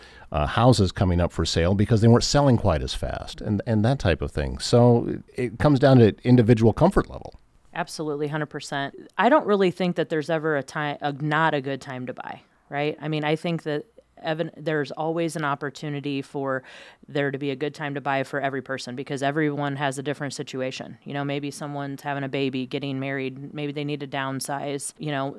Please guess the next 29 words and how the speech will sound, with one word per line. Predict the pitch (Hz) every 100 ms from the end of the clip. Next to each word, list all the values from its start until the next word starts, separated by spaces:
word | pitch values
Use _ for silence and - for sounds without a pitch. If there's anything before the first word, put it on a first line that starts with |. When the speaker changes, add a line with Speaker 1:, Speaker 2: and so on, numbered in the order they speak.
| -
Speaker 2:
the | 160 160
market | 170 220 214
is | 151
definitely | 135 165 175 147 151
shifting, | 139 180 175 - 143 143
but | 143 160 -
<clears throat> | -
there's | 240 226 202 185 185 185
still | - 214 214
a | 196
good | 185 170
opportunity | 170 170 170 160 151 147
out | 143 -
there | 143
for | 139 156
people, | - 160 147 151 143
especially | 147 - 151 - 156 151 147 - - -
that | - 160
are |
new | 156 220
home | 196 156
buyers | 139 139 135
getting | 151 147
into | 143 151
the | 139
market. | 143 165 151 131 -
You |
know, | 147 143 143
it's | 143 - - -